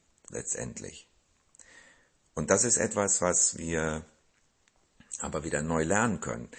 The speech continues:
Wir haben Ängste entwickelt, die wir dann unterdrückt haben und, äh, haben dadurch eben Verhaltensweisen entwickelt, die auf Umwegen versuchen, etwas zu erreichen.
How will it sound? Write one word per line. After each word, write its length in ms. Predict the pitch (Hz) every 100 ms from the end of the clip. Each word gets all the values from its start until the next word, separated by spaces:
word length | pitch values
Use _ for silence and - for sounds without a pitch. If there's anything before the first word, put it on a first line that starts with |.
| - - -
Wir 140 | -
haben 220 | 76 85 -
Ängste 420 | 67 101 - 92
entwickelt, 760 | 85 87 85 80 76 76 -
die 140 | 76 73
wir 100 | 71
dann 160 | 71
unterdrückt 600 | 78 82 80 85 82 -
haben 720 | 73 71 71 69 69 71 62 - _ -
und, 540 | 71 67 64 - -
äh, 240 | 67 65 62 - - - - _ _ _
haben 300 | - 67 73
dadurch 560 | 71 73 78 76 73 73
eben 220 | 69 69
Verhaltensweisen 800 | - 67 85 76 - 67 65 65
entwickelt, 400 | 64 65 64 -
die 260 | 71 73 73 - _ _ _ _ _ -
auf 260 | 80 -
Umwegen 680 | 101 127 120 92 78 69 65
versuchen, 920 | - 71 69 78 85 87 82 76 76 - _ _ _ _ _
etwas 320 | - 73 71 -
zu 100 | 62
erreichen. 720 | 64 73 85 - 62 64